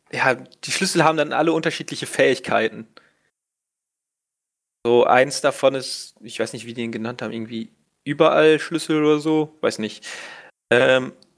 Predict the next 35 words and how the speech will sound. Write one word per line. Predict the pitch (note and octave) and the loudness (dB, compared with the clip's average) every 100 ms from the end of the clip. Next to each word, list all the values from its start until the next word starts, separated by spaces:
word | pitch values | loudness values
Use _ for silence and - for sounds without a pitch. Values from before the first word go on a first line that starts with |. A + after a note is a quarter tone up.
| _ _ _ _ | _ _ _ _
das | B2+ C#3+ | -6 -4
ist | |
ein | C3+ | 0
Schlüssel, | F3 F3 E3+ | 2 4 2
den | C#3+ | 0
kannst | C3 D#3 - | -2 -2 -4
du | |
irgendwo | D3+ G3 A3 G#3 G3 | -2 0 2 2 2
in | F3 | 2
einem, | D#3+ D#3 | -2 -2
in | D3+ | 0
einer | C#3+ | 0
Tür | - A3 A#3 A#3+ - _ _ _ _ _ _ _ _ _ - | 0 2 2 2 -6 _ _ _ _ _ _ _ _ _ -12
schl-, | - - - | -10 -12 -2
äh, | D#3 | 2
damit | C#3 C#3+ G3+ | 4 2 0
irgendeine | F3 F3+ D3+ | -2 -2 0
Tür | G3+ A3 | 2 4
aufschließen. | G3+ - G#3+ G#3 A3 A3 - _ _ _ _ | 2 -2 -4 -2 -4 -4 -10 _ _ _ _
Und | C#3+ | 0
wenn | D#3 | 2
du | D#3+ | 4
dann | D#3 | 4
da | C#3+ | 4
durchgehst, | E3 G3+ G#3+ G3 | 2 2 -2 -4
dann | D#3+ | -2
kommst | - F3 E3+ | -2 -2 -4
du | |
zu | - C3+ | -6 -2
dem | D#3 F#3+ G#3 G#3+ - _ _ _ _ - | 4 4 2 -4 -14 _ _ _ _ -2
Ort, | D#3+ E3+ E3 C#3+ | 4 4 2 -4
wo | D3 | -4
du | C#3+ | -2
dran | C3+ C3+ | 0 2
denkst, | C3 A#2+ - - | 4 2 0 -12